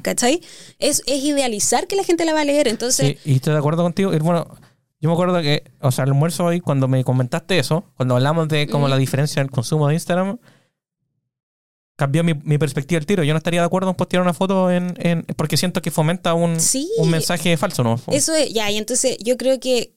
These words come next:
Speaker 1: eh, volviendo a eso, porque la, y alguien puede decir, "Pero ya, pero ¿cuál es el problema, Javi, si en verdad
Speaker 2: Mm.
Speaker 1: se ve la foto?". Justamente lo que dice el Pepa ahora.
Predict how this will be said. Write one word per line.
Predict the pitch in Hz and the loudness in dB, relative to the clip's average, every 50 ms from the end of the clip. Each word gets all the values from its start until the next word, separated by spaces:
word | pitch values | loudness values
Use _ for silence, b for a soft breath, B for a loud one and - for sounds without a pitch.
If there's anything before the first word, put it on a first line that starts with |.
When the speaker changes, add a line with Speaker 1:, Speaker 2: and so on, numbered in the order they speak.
| _ | _
Speaker 1:
eh, | - 226 185 - - _ _ _ _ - | -4 -4 -4 -4 -4 _ _ _ _ -2
volviendo | 220 226 226 226 247 254 262 262 | 0 0 0 0 0 0 0 0
a | 254 254 | 0 0
eso, | 254 - - 190 180 175 - - _ _ _ _ _ _ | 0 0 0 -2 -4 -4 -8 -12 _ _ _ _ _ _
porque | - 226 220 226 220 | -6 -2 0 0 -2
la, | 220 - | -2 -2
y | 208 220 | -2 0
alguien | 233 233 233 240 226 | 0 0 -2 -2 -2
puede | 247 240 | 0 0
decir, | 226 233 226 | 0 0 0
"Pero | 226 226 247 | 0 2 2
ya, | 311 | 2
pero | 294 294 277 | 0 0 0
¿cuál | 262 294 294 302 | 0 0 0 2
es | 294 | 0
el | 277 | 0
problema, | - 254 254 294 339 311 - | 0 0 2 2 2 0 0
Javi, | - 226 190 185 | -2 -2 -2 -2
si | 185 - | -2 -2
en | 214 214 | -2 -2
verdad | 214 143 151 226 | 0 0 0 0
Speaker 2:
Mm. | - | 0
Speaker 1:
se | 226 | -2
ve | 220 214 | 0 0
la | 214 220 | 0 0
foto?". | - 254 233 - - - _ _ | 0 0 0 0 -2 -4 _ _
Justamente | _ _ - 254 - 269 262 262 254 254 | _ _ -10 -4 -2 0 0 0 0 0
lo | 247 240 | 0 0
que | 233 233 | 0 0
dice | 233 226 240 | 0 0 0
el | 220 | 0
Pepa | - 233 214 214 220 | -2 -2 -2 0 2
ahora. | 220 220 196 185 | 2 2 0 0